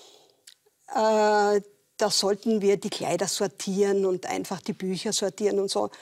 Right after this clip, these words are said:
Und da habe ich mir gedacht, wieso liegt da ein, da ein, ein Buch, ein schwedisches Buch? Ja? Hab mir gedacht, wie kommt, wie kommt jetzt, wie ko-, wie kommt das da hin?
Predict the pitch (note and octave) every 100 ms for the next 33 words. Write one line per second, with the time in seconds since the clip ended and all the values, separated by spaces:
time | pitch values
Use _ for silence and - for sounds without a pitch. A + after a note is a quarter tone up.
0 | - - - G#3 - F#3 G#3 C4 B3+ A#3
1 | G#3+ - - _ _ _ _ C#4+ F#3+ F3+
2 | - - F#3 C4 B3 A#3+ - G#3 F#3 -
3 | F3+ E3+ - E3 - F#3 E3+ - F3+ E3+
4 | - G3 A3 D#4+ G#4 - - _ _ _
5 | _ - F3+ - F3 G3 C4+ C#4+ - F#3+
6 | - - E4+ B3 - - _ _ G3 A#3+
7 | D4 _ _ _ _ G3 F#3 D#3+ D3+ -
8 | A3+ G3 F#3+ - G#3 B3 A#3+ - G3 G3+
9 | C#4+ C4 - - - G#3+ G#3 G3+ F#3 -
10 | G#3+ - - A3 A#3 - - - _ G#3+
11 | - G#3 - - _ G#3 G#3 B3+ B3+